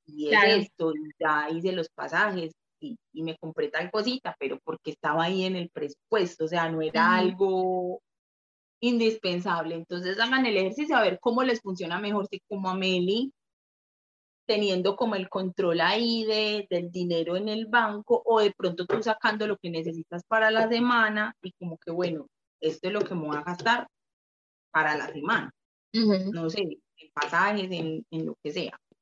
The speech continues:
Speaker 1: Yo siempre lo he dicho que, por lo menos yo he sen-, yo he sido una persona privilegiada en el sentido de que nunca me ha faltado una necesidad básica,
Speaker 2: Ujú.
Speaker 1: sino que a la fi-,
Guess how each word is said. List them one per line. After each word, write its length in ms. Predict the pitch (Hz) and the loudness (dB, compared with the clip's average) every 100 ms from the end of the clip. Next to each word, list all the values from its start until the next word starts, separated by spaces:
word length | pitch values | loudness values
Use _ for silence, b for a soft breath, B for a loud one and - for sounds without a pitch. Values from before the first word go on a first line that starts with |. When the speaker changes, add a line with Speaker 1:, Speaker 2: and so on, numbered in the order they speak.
| _ - | _ -4
Speaker 1:
Yo 120 | 208 | -2
siempre 380 | 233 247 233 240 | 2 0 2 2
lo 100 | 233 | 4
he 40 | 220 | 2
dicho 260 | 233 - 233 | 2 -4 -6
que, 180 | 180 - _ _ _ _ - | -6 -8 _ _ _ _ -12
por 100 | 180 | -8
lo 60 | |
menos 240 | 175 160 165 | -6 -6 -2
yo 80 | 196 | 0
he 20 | 202 | 2
sen-, 260 | 220 214 - | 0 -4 -4
yo 160 | 202 | 2
he 40 | 202 | 2
sido 160 | 208 202 | 2 -2
una 120 | 202 | -4
persona 320 | 175 165 156 | -4 -4 -2
privilegiada 1080 | - 208 185 165 160 - 180 156 131 143 160 - | -2 0 2 0 -2 -2 2 2 2 -6 -12 -10
en 120 | 202 | -8
el 140 | 180 175 | -6 -4
sentido 520 | 180 175 - 180 175 | -2 -4 -4 -2 0
de 120 | 196 - | 0 -2
que 80 | |
nunca 360 | 190 165 160 196 | -4 -2 -4 -4
me 100 | 185 | -2
ha 60 | 185 | -2
faltado 440 | 190 190 - 202 | -2 -4 -2 -2
una 160 | 190 185 | 0 -2
necesidad 560 | 170 160 147 151 139 | -4 -6 -8 -4 0
básica, 720 | 156 156 147 160 - 170 175 190 _ | 4 2 0 -8 -10 -8 -8 -10 _
Speaker 2:
Ujú. 440 | 226 233 226 208 220 - | -10 -4 -2 -2 -4 -4
Speaker 1:
sino 400 | 202 190 175 - - | -2 0 -2 -4 -2
que 80 | |
a 20 | 202 | 0
la 140 | 208 | 0
fi-, 120 | 208 | -2